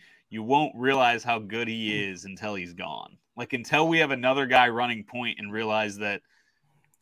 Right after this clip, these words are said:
it's just those little things Dajuan does where he controls the game and you hardly even notice. It's like the national title game where Bill was like, "Dajuan, you're gonna change this entire game by just preventing them from,"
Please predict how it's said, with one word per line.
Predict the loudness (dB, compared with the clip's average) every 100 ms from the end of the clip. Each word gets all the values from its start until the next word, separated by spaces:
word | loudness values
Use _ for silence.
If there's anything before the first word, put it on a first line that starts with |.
| _
it's | -6 -2
just | -2 0
those | 0 0
little | -2 0 2 2
things | 0 -2 -2
Dajuan | -6 -4 -2 -2 -2
does | -4 -4
where | -6
he | -8 -10
controls | -12 -8 -4 -4 -6
the |
game | -4 -2 -2
and | -4
you | -8
hardly | -6 -6 -4 -4
even | -6 -8
notice. | -8 -6 -8 -10 -8
It's | -6
like | -6
the | -2
national | -2 -2 -4
title | 0 2 0
game | -6 -16
where | -14
Bill | -8 -4 -2
was | -2 -4
like, | -8 -4
"Dajuan, | -2 -2 -4
you're | -6
gonna | -8
change | -6 -6 -6
this | -10 -10
entire | -6 -4 -2
game | -2 -2 -2
by | -6
just | -8 -12
preventing | -12 -8 -6 -4 -6 -8
them | -10 -10
from," | -14 -14